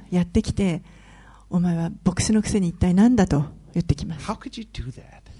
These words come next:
Speaker 1: なんでそんなことができるんだ？
Speaker 2: And I know that you feel this way 'cause the enemy does that.
Speaker 1: で、皆さんも同じように感じることがあると思います。敵はそういうことをしてきます。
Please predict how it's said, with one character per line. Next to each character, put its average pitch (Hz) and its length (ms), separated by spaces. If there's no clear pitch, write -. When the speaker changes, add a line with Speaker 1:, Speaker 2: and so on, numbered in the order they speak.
Speaker 1:
な 220 100
ん - 80
で - 80
そ 196 140
ん 175 80
な 175 80
こ 175 100
と 170 100
が 160 80
で 165 120
き 165 120
る 165 60
ん 156 40
だ？ 151 80
Speaker 2:
And 135 80
I 131 120
know 147 180
that 127 120
you 127 180
feel 139 300
this 135 260
way 127 160
'cause - 240
the 113 180
enemy 135 320
does 123 360
that. 104 300
Speaker 1:
で、 214 80
皆 233 180
さ 339 140
ん 277 80
も 269 180
同 247 160
じ 262 400
よ 262 160
う 220 60
に 220 320
感 214 240
じ 220 100
る 226 100
こ - 120
と 180 80
が 180 80
あ 233 80
る 302 80
と - 80
思 175 160
い - 40
ま - 120
す。 151 100
敵 214 280
は 233 80
そ 240 100
う 240 40
い - 20
う - 20
こ 262 120
と 180 100
を - 20
し - 80
て 175 100
き 175 120
ま 170 140
す。 - 180